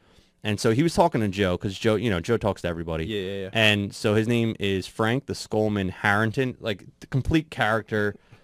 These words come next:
Speaker 1: Like,
Speaker 2: The Skull
Speaker 1: yeah,
Speaker 2: Man.
Speaker 1: dude, he wears, like, you know, like, how Mike has his stupid little skulls,
Speaker 2: Yeah.
Speaker 1: right?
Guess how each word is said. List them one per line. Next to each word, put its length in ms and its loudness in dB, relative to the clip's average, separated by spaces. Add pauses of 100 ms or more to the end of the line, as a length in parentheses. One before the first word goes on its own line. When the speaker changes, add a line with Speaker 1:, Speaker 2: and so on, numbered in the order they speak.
(140)
Speaker 1:
Like, 340 4
Speaker 2:
The 60 -10
Skull 420 -6
Speaker 1:
yeah, 220 10
Speaker 2:
Man. 100 6
Speaker 1:
dude, 160 6
he 80 4
wears, 280 8
like, 260 4
you 120 6
know, 120 8
like, 180 4
how 120 4
Mike 280 0
has 220 0
his 120 -4
stupid 280 -2
little 200 -2
skulls, 500 -2
Speaker 2:
Yeah. 60 -6
Speaker 1:
right? 300 -2